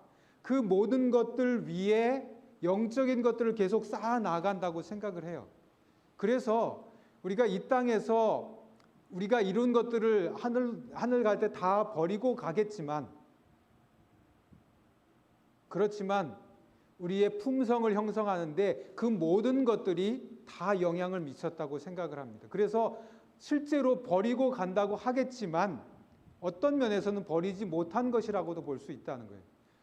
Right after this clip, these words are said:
우리가 돈을 버는 과정 속에서, 혹은 사람들과의 관계 속에서, 또 가정에서의 어떤 삶에서, 내 지적인 어떤 향상을 위해서 내가 노력하고 공부하는 것 속에서,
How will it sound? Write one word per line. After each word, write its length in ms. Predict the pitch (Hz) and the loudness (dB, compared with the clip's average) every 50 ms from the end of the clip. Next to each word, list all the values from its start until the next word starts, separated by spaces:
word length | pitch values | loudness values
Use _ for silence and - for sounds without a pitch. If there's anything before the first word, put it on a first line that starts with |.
| _ _ _ _ | _ _ _ _
우리가 300 | - 190 196 202 214 208 | -4 -2 2 2 2 2
돈을 340 | 214 185 190 196 208 214 202 | 2 0 0 2 2 2 4
버는 300 | 175 190 190 185 190 180 | 2 2 0 0 -4 -6
과정 420 | - - 147 170 165 202 202 190 175 | -4 0 0 0 2 0 -2 -2 -2
속에서, 720 | - 208 185 170 180 160 180 185 180 175 180 175 - - - - _ _ _ _ _ - | -4 -4 -2 -2 -2 -2 0 0 0 0 0 -4 -8 -16 -20 -20 _ _ _ _ _ -8
혹은 260 | 214 196 214 208 196 | -2 0 0 0 2
사람들과의 680 | 202 214 226 226 226 214 202 196 180 196 196 190 190 | 2 2 2 4 2 2 0 0 2 2 2 2 2
관계 360 | 190 - 175 175 190 180 202 190 | 0 -2 -2 -2 2 2 2 2
속에서, 720 | 202 - 196 180 190 185 175 185 185 185 185 185 - - - - - - _ _ _ _ _ _ _ _ _ _ _ _ | 2 -2 -2 0 0 -2 0 0 -2 -2 -2 -2 -8 -14 -20 -20 -20 -20 _ _ _ _ _ _ _ _ _ _ _ _
또 260 | 196 190 196 185 175 | 2 2 2 2 0
가정에서의 920 | - - 185 180 180 208 196 190 185 175 185 196 190 185 185 185 180 180 185 - 147 | 0 0 0 2 2 0 0 0 -2 0 2 2 2 4 4 2 2 0 -2 -8 -12
어떤 300 | 156 147 - 196 180 170 | -12 -6 -4 -4 -6 -4
삶에서, 720 | - 190 196 208 202 190 190 175 156 185 175 175 175 - - - - _ _ - | 0 0 0 2 2 -2 -4 -4 -4 -4 -4 -4 -6 -10 -18 -20 -20 _ _ 0
내 140 | 190 202 | 0 0
지적인 520 | 202 208 208 202 - - 240 214 190 214 196 | 0 0 -6 -6 -2 0 0 2 2 2 2
어떤 460 | 185 185 185 - 214 202 196 180 - - - - - - - | 2 0 2 0 0 0 0 -4 -6 -10 -18 -20 -20 -12 0
향상을 520 | 185 233 240 226 233 233 220 214 208 190 | 0 2 2 2 0 0 0 0 -2 0
위해서 300 | 185 185 190 170 196 190 | 0 0 0 0 -2 -2
내가 280 | 165 170 170 170 180 175 | 0 -2 0 0 0 0
노력하고 560 | 170 175 175 196 196 196 185 180 175 185 170 | 0 0 0 0 0 0 -4 -2 -2 -2 -4
공부하는 540 | 175 170 170 180 180 202 202 196 185 180 170 | -4 -6 -6 -4 -2 0 0 0 0 -2 -6
것 120 | 170 165 | -6 -6
속에서, 580 | 170 - 208 196 202 180 - - 180 170 170 | -4 -6 -4 -4 -4 -6 -4 -6 -8 -8 -8